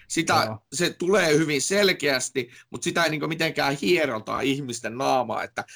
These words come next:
Speaker 1: tää nyt on rasismia.
Speaker 2: Joo, tää ei oo mikään tota Black Klansman juttu niinku. Elikkä mä luulin silloin alkuun kolmoskautta aloittaessani, et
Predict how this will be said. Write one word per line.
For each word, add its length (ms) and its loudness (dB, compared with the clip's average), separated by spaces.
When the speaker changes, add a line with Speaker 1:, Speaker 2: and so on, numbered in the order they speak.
Speaker 1:
tää 260 4
nyt 260 -2
on 120 -2
rasismia. 720 -2
Speaker 2:
Joo, 260 4
tää 240 6
ei 120 4
oo 60 4
mikään 440 0
tota 400 -2
Black 200 0
Klansman 640 -2
juttu 360 -6
niinku. 520 -8
Elikkä 580 0
mä 240 2
luulin 480 2
silloin 380 -2
alkuun 580 2
kolmoskautta 680 -2
aloittaessani, 920 -2
et 100 -12